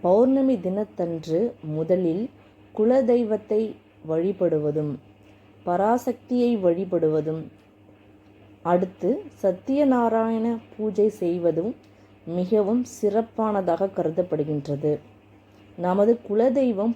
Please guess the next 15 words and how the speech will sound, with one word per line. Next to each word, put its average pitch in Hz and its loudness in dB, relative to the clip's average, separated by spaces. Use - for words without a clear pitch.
பூர்வீக 262 -2
கிராமத்தில் 220 0
இருந்தாலோ 170 0
அல்லது 185 2
வெளியூரில் 240 2
இருந்தாலோ, 185 2
மாதந்தோறும் 233 2
வரக்கூடிய 185 -2
பௌர்ணமி 185 -2
நாளில் 160 0
குலதெய்வத்தை 240 2
வழிபாடு 214 0
செய்வது 160 -2
மிகவும் 214 2
சிறப்பு. 160 -2